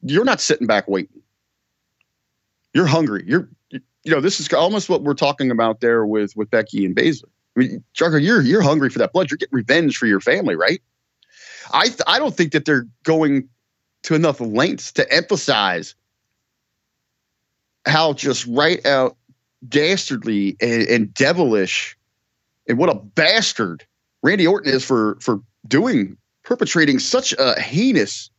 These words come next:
crime on Beth Phoenix.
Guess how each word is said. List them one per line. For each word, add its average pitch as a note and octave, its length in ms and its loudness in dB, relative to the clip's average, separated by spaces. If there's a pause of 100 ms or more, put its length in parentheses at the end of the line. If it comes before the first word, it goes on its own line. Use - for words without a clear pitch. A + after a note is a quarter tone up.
(400)
crime D3 720 2 (640)
on D3 180 2
Beth D3 240 -2
Phoenix. G#3 300 -2